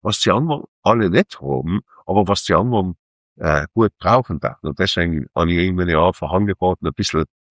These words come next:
anders auf sich zu schauen und da andere Normen zu verwenden. Nicht mehr altes Eisen, sondern Silber, wertvolles Silber.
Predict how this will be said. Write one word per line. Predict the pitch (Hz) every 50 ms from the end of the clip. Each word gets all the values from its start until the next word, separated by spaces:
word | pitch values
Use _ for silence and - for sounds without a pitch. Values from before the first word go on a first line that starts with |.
| _ _ _ _ _ _
anders | - 131 160 185 202 180 135 98 95 101 - - - - - _ _ _ _ _ _ _
auf | - 92 92
sich | - - 135 123 -
zu | - 110
schauen | - - 113 101 135 151 139
und | 117 -
da | - 101 101 - -
andere | - 117 139 147 131 110 113 98
Normen | 98 104 123 143 160 170 180 196 202 208 - _ _ _ _ _ _
zu | - - 135
verwenden. | - - 107 101 110 120 143 151 156 - - 160 170 165 170 _ _ _ _ _ _ _
Nicht | - 110 123 131
mehr | 127 123 117 110 95 85 -
altes | - 82 110 123 107 107 104 - 98
Eisen, | - 76 98 117 139 127 - 139 127
sondern | - - 107 101 104 101 98 92 87 90 82 - _ _ _
Silber, | _ - - - 127 139 151 143 143 160 156 165 165 139
wertvolles | 82 87 101 110 - - - 113 107 101 92 -
Silber. | - - 143 151 147 143 151 151 156